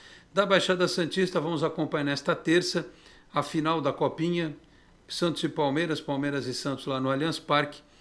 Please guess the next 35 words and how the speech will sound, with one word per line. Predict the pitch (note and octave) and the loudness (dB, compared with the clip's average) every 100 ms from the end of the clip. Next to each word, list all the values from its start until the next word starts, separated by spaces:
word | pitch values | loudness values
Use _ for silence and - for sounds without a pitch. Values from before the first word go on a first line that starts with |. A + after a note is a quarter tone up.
| - - _ | -20 -20 _
é, | D3 C3+ | -2 -2
que | C3 E3 - | -2 -6 -2
o | D#3+ | -4
futebol | - F3+ F3 C3 D#3 E3 | -2 -4 -2 2 2 4
prevaleça, | - E3 C#3+ D#3 C#3 C3 - B2 - - - C#3+ | 2 0 2 2 2 0 -2 -8 -12 -20 -14 -6
né? | C#3 | -2
Apesar | D#3 D3 E3+ C#3+ E3 E3 | -2 0 0 2 2 2
de | C#3 | -2
tudo, | C3+ E3+ F#3 C3 A#2 - - E3 | -8 -6 -6 -6 -10 -14 -14 -8
Apesar | D3+ F3+ F3 A3 | -2 2 4 2
de | E3 | -2
tudo | C#3 F#3 F3+ | -6 -6 -6
que | F3+ | -6
o | F3 | -6
futebol | F#3 F3+ D3 D#3 D#3 | -4 -6 -2 -2 -2
prevaleça, | E3 D#3+ D#3+ D3 C3+ B2+ C#3+ - - - - - | -2 0 0 0 -2 -2 -10 -18 -20 -20 -20 -4
não | F3 | -2
precisava | F3 F3 F#3 C#3+ D#3+ D#3+ | -2 -4 -2 2 2 4
ser | D#3+ F3 D#3+ | 0 0 0
assim, | - D3+ C3+ | -2 -2 0
né? | B2+ B2 - - - - | -2 -6 -14 -20 -20 -10
As | C#3+ | -10
coisas | - D#3 C#3+ | -4 -4 -4
poderiam | D3+ D#3 C#3 D3 | -4 -2 0 0
ter | D3 D#3 | 0 -2
um | C#3+ | -2
pouco | C#3+ D3+ - | -2 -6 -2
mais | D3 C#3+ | 0 0
de | A#2+ | -2
justiça. | C3+ D3+ - - - | -6 -6 -6 -6 -6
E | |
como | C#3+ D3+ | -6 -2
eu | D3 | -2
sempre | C#3+ D3+ D3 D3+ | -2 -4 -4 -4
falo, | D3 C#3+ C#3+ | -2 -2 -2